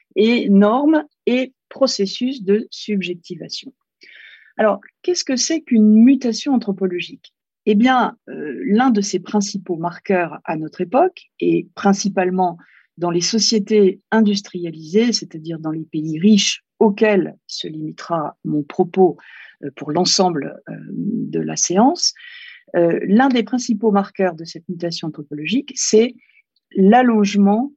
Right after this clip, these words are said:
de l'espérance de vie dans un pays comme la France, euh, aux alentours de quatre-vingts ans pour les hommes comme pour les femmes. Euh, on a dit que, euh, une petite fille sur deux née en l'an deux mille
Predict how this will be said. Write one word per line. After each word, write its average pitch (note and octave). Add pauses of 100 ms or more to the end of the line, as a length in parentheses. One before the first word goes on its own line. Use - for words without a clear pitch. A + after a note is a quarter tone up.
(160)
de E3
l'espérance F3
de D#3
vie E3+
dans D#3+
un D#3
pays F3+
comme E3+
la D#3+
France, G#3
euh, D3+ (440)
aux D#3
alentours F3
de F3+ (300)
quatre-vingts D#3
ans A3
pour E3+
les D3+
hommes A3+ (300)
comme G#3+
pour G3+
les F3
femmes. G3+ (800)
Euh, B2
on D#3
a D3+
dit F#3+
que, E3+
euh, D3+
une G#3
petite G3+
fille G3
sur F3
deux G3+
née F3+
en D3+
l'an F3
deux F#3+
mille F3+